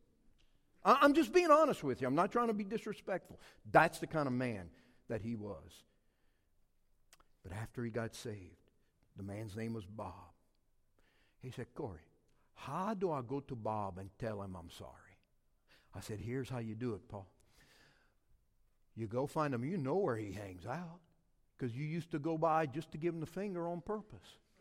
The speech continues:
So go see him and just say, 'Hey, Bob,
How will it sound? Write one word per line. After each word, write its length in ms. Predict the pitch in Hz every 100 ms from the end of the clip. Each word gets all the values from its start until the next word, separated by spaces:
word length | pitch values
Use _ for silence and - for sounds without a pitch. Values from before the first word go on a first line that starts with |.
| _ - - - - - - - _ - _ _ _ _ _ _ - -
So 180 | - 120
go 240 | 117 160
see 300 | - 247 202
him 120 | 165
and 120 | 139
just 160 | 135 127
say, 240 | 131 104 - _ _ _ _
'Hey, 120 | 190
Bob, 340 | 175 185 147